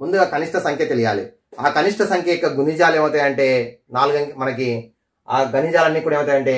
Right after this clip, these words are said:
ఆ సంఖ్యల చేత భాగించబడతాయి. కాబట్టి ముందుగా పన్నెండు, పదిహేను, పద్దెనిమిది, ఇరవై ఏడు, ఈ నాలుగు సంఖ్యలతో మనం కాసాగు తెలుసుకుందాం. మరి నాలుగు సంఖ్యలు కూడా ఏమవుతున్నాయి? మూడు చేత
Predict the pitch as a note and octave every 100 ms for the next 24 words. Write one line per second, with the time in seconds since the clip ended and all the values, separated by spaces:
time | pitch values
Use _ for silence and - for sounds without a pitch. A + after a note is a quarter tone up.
0 | A#2+ - - B2+ C3+ C3 C#3+ C3 D#3+ D#4
1 | - A2+ A#2+ C3 C3+ B2+ A#2 G#2+ - _
2 | _ _ - F3+ E3+ F#3 F#3+ E3 C3+ B2
3 | - - C#3 D3+ E3+ E3+ E3+ F3 - _
4 | _ C3+ D3+ D#3+ E3 D#3+ E3 - _ -
5 | C3+ C3+ C3 E3 E3 D#3+ F3 - _ _
6 | - C#3+ D#3+ D#3 C#3 G#2 - - - D3
7 | C#3+ F3 F#3+ F#3+ F3 E3 E3 D#3+ D#3+ D3+
8 | C#3+ - - - C#3 C#3 C#3+ D3 D#3+ D3
9 | B2+ A2+ A#2 G#2 - _ _ D3+ D3 D3
10 | F#3 F#3+ F#3 F3+ F3+ E3 D#3+ D#3 D3+ C#3
11 | D3 D#3 D3+